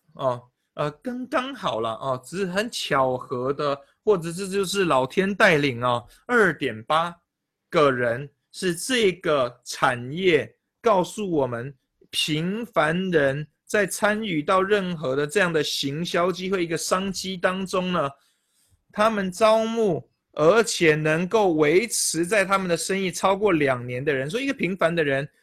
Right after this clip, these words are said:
能够找二点八个人，在三个人以下，二点八个人两年的时间呢，哎，不是我自己掰出来的数字哦，哎，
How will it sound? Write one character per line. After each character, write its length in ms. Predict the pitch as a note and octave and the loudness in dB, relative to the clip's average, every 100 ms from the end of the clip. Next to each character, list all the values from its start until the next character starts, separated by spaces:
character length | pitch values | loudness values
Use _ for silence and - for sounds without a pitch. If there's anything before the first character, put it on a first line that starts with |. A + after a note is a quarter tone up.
| _ - | _ -8
能 180 | F#3 | -4
够 140 | G#3+ B3 | 0 2
找 200 | F3+ D#3 | 4 2
二 360 | B3 C#4 G#3 E3 | 4 4 4 2
点 340 | D#3+ C#3 C3+ - | 0 -2 -2 -4
八 280 | A3 F#3+ G3 | -2 0 -2
个 140 | F#3 | 0
人， 200 | C#3+ B2+ | 0 0
在 80 | D#3+ | -2
三 180 | E3 F3+ | -4 -2
个 80 | E3+ | -2
人 80 | B2 | -2
以 20 | |
下， 140 | D3 | -4
二 320 | - C4+ G#3 | -4 -2 -2
点 240 | D#3 C#3+ C3 | -2 -4 -4
八 220 | F3 F#3+ | -4 -2
个 120 | E3 | -2
人 240 | C3 C3+ - | -4 -6 -6
两 240 | E3 C#3 C3+ | -2 -2 -2
年 140 | C#3+ | -4
的 40 | |
时 220 | E3 - C#3 | -6 -6 -6
间 180 | D#3 | -4
呢， 60 | C#3 - - | -6 -10 -4
哎， 80 | E3+ | -4
不 140 | F3 | -2
是 140 | - | -2
我 160 | C4 G3+ | 0 0
自 160 | - G#3 | -2 -6
己 120 | E3 | -2
掰 220 | E3+ F3+ | 2 2
出 100 | G3+ | 2
来 60 | D#3+ | 0
的 80 | |
数 180 | D#3+ F#3+ | 0 -2
字 200 | E3 F3+ | -2 0
哦， 120 | B2+ - _ _ _ _ - | -2 -4 _ _ _ _ -6
哎， 180 | C#3 | -6